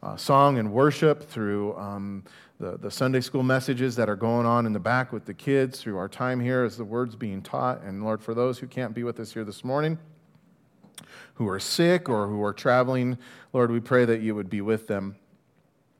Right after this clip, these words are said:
For those who are sick, Lord, we pray you bring a healing upon their body, um, and that you would continue to keep the rest of us, Lord, from, from getting sick. And, and, um, and Lord, even if we do, we know that, that, um,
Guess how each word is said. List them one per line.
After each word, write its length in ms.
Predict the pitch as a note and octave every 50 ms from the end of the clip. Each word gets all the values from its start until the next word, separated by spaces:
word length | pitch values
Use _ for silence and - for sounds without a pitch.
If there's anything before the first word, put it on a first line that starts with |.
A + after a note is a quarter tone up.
| _ -
For 120 | - - G#2+
those 240 | A2+ A#2 A#2 A2+ -
who 80 | B2+
are 80 | G#2 F#2+
sick, 340 | - - - C#3+ D3 D3 C#3
Lord, 220 | C#3+ C#3+ C#3+ C3+
we 80 | A#2+ A2
pray 200 | - - A2 G#2+
you 120 | G#2 G2+
bring 220 | F#2+ G#2+ G#2 G#2
a 40 | G2+
healing 300 | G2 A#2 B2+ C3 B2 A#2
upon 280 | G#2+ - G#2 F#2 F2 F2+
their 100 | F#2 E2+
body, 400 | F2+ A2+ A#2+ C3 C#3+ F3 E3+ D#3+ - - - - - - _ _ -
um, 420 | G#2 G2 G2 F#2 G2 G2+ G2 F#2+ - _ _ _ _ _ _ _ _ _ _ _ _ _ _ _ _ _ _ _
and 160 | - G2+ G2
that 100 | A2 A2+
you 80 | A2+ A#2+
would 80 | B2
continue 340 | - B2 G#2+ C3 C#3+ C#3+ C3+
to 60 | C3
keep 200 | C3+ - E3 D#3
the 80 | - C#3
rest 260 | D3+ F3 F#3 - -
of 60 | B2
us, 240 | A2+ G#2 G2 - -
Lord, 220 | A#2 G#2 G2 F2+ -
from, 320 | - A2 G2 F#2+ G2 F#2+ - - - - - _ _ _
from 180 | - A2 G2+
getting 280 | F#2+ G2 F#2 F#2 F#2+ F2
sick. 340 | - - E2+ E2 E2 - G#2
And, 500 | G2 G2 G2 G2 G2 G#2+ G#2+ E2+ F#2+ F#2
and, 320 | G2 G2 F#2+ F#2+ F#2+ G2+
um, 480 | D#2+ F2+ G2+ G2 F#2+ F#2+ F#2+ G2 F#2+ F#2+ - - - - - _ _
and 200 | - G2 F#2+ G2+
Lord, 280 | G2+ G2 G2+ F#2+ A2 C3
even 220 | B2 A2+ A#2 A#2+ A#2
if 140 | G#2+ -
we 120 | - G#2+ G2+
do, 260 | F#2+ G#2+ G#2 G2+ G2+
we 100 | G2 G2
know 200 | G2 G2+ G2 G2
that, 260 | G2 G2 F#2+ - - - - -
that, 340 | A2+ A2 G2 F#2+ E2 - - -
um, 440 | F#2+ G2 G2 F#2+ F#2+ F#2+ G2 F2+ E2+